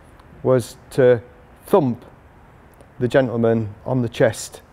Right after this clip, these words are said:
albeit in an upright position. He immediately reverted back to a sinus rhythm and gained consciousness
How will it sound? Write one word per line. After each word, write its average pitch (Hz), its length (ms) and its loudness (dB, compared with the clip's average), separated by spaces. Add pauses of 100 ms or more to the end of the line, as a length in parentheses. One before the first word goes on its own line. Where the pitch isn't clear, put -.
(140)
albeit 131 420 2
in 127 160 -4
an 131 80 0
upright 127 380 0
position. 120 500 -4 (680)
He 151 160 4
immediately 143 960 2 (400)
reverted 123 540 2
back 131 320 -2
to 120 200 -2
a 113 40 -4
sinus 139 480 -2
rhythm 107 380 0 (400)
and 120 160 -4
gained 135 280 2
consciousness 131 800 -4